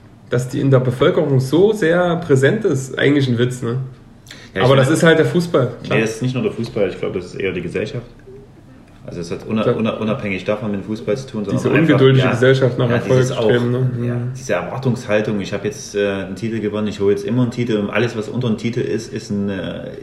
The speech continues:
Speaker 2: ist ein Misserfolg
Speaker 1: Mhm.
Speaker 2: oder so in der Art. Und, äh, das, wie viel Arbeit da dahinter steckt, wie viel Glück auch teilweise dahinter steckt in den gewissen Spielen, ähm, ja, das wird dann einfach auch nicht gesehen. Und ich finde, also jetzt in den dreizehn Jahren, so wie du es mir sagst, also hat er einen Bo-,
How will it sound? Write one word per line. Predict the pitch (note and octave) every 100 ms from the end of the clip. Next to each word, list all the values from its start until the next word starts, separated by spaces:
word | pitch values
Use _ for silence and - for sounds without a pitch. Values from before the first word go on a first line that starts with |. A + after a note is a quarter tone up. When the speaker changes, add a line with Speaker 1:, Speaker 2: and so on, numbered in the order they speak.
| -
Speaker 2:
ist | -
ein | G2
Misserfolg | C3 C3 C3 - B2 B2+ B2+ -
Speaker 1:
Mhm. | A#2+ A#2 C3 - -
Speaker 2:
oder | - G#2
so | G#2+ A#2+
in | A#2
der | G#2+
Art. | A2 A#2+ -
Und, | G2 E2+ - -
äh, | F2
das, | F2 - G2+
wie |
viel | G2+ G2+
Arbeit | - C3 C3
da |
dahinter | A#2+ A2 A#2
steckt, | A2 - G#2
wie | -
viel | F#2+
Glück | - A2 C3+ - -
auch | G#2+ -
teilweise | G2+ G2+ G2
dahinter | F#2 F#2 G2+ F#2+
steckt | - A2+ - - - - - -
in | -
den | -
gewissen | F#3 G#3 G3+
Spielen, | G3 - G#2 G#3 A3 - - - - - - - -
ähm, | F#2 F2 E2+ -
ja, | E2+ F#2
das | E2+
wird | -
dann | G2
einfach | - F#2
auch | F2+
nicht | F#2 -
gesehen. | E2 F2+ G#2
Und | E2+
ich | E2+
finde, | - F2 F2
also | E2+ F2
jetzt | D#2+ E2 -
in | E2+
den | D#2+
dreizehn | D#2 F2+ - -
Jahren, | F#2+ F#2+
so | F2+
wie |
du | E2+
es | E2+
mir | E2+
sagst, | F2 F2 F2 -
also | E2 E2 D#2+ -
hat | -
er | E2+ E2
einen | D#2+ D#2 - - -
Bo-, | - -